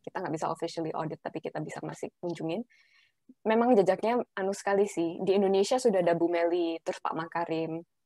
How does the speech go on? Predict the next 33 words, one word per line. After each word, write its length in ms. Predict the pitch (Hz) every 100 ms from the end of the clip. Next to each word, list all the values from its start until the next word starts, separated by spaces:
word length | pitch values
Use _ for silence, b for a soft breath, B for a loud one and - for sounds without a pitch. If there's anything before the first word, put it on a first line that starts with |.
| - B -
terus 160 | 202
sekarang 320 | - 190 196 196
Billy 240 | 180 185
sama 240 | 185 175
Andika 560 | 139 175 170 - 160 160
yang 240 | 165 185
sudah 260 | 190 180 170
ada 160 | 170 175
venture-nya 480 | 165 175 180 190 190
masing-masing. 720 | 185 185 170 170 - 160 160 - _ _ _ _ -
Kalau 160 | 190
Pak, 220 | 180 165 - -
eh, 260 | 180 170 160
Profesor 400 | 196 202 196 196
Alfred 320 | 185 - 226
kan 80 | 262
memang 240 | 240 240
dia 160 | 240 262
fokusnya 400 | 202 196 208 214
di 80 | 180
Cina, 400 | - 170 160 170
dan 160 | 180 190
kita 160 | - 233
bisa 160 | 196 185
ngelihat 320 | 185 190 170 -
dari 240 | 185 180
koneksi-koneksinya 960 | 180 202 196 185 202 190 190 - 196 190
di 80 | 165
Cina 240 | - 185
itu 320 | 190 262 240 165 170
gila 240 | 175 175
sekali 400 | 175 - 180 175
gitu. 320 | 160 160 160